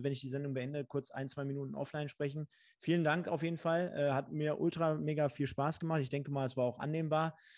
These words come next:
Ähm, wir haben da ganz gut, glaub ich, äh, durchs Programm geführt. Ich bedanke mich natürlich auch bei allen Usern hier, die heute wieder am Start waren. Jetzt ist das Internet. Ja, komm, eine Minute kann's noch halten.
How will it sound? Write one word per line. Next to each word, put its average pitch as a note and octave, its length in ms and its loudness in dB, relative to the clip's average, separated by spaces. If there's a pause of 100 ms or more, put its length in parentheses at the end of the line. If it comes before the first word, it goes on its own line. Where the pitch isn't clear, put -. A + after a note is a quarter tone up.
(220)
Ähm, C#3 580 2
wir C3+ 120 4
haben C#3 100 2
da C#3 280 2
ganz C#3+ 280 -2
gut, D3 160 -2
glaub C#3 180 2
ich, B2+ 200 -2
äh, C3 200 0
durchs C3 220 -2
Programm C#3+ 320 -2
geführt. E3+ 440 0
Ich C3+ 100 -10
bedanke D#3+ 320 2
mich F3 160 2
natürlich D#3+ 400 2
auch C#3+ 180 0
bei C#3+ 400 4 (460)
allen E3+ 340 4
Usern E3 380 4
hier, D3 260 4
die C3+ 140 2
heute B2 220 2
wieder A#2 160 4
am A#2 120 -2
Start A2+ 320 -4
waren. E3 240 -2
Jetzt - 280 -8 (260)
ist - 120 -14
das - 100 -12
Internet. D#3 440 -8
Ja, B2 160 2
komm, A#2+ 260 -2
eine C#3+ 220 0
Minute C#3 280 2
kann's C3 220 -4
noch B2 80 -4
halten. D3+ 300 -2